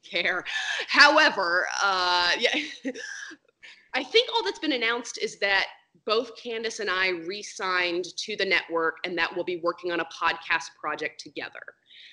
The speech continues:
So anything I tell you on top of that, I think, is probably things that people don't know yet. But in the next week or so, people are going to know them anyway. So we are flying up to New York, actually, uh, tomorrow, based on when people are listening to this podcast,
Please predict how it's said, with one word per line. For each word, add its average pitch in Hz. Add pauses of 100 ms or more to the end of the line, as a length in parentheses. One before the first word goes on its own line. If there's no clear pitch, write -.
(220)
So -
anything 403
I 339
tell 285
you 269
on 226
top 226
of 196
that, 233
I 185
think, 185
is 185
probably 175
things 170
that -
people 170
don't 151
know 180
yet. 185
But 339
in 311
the 302
next 311
week 339
or -
so, - (560)
people 202
are 180
going 175
to 180
know 165
them 151
anyway. 160
So - (360)
we 262
are 294
flying 277
up 302
to 330
New 302
York, 190 (100)
actually, 185
uh, 165 (140)
tomorrow, 180 (240)
based 180
on 170
when 185
people 175
are 160
listening 175
to 160
this 151
podcast, 208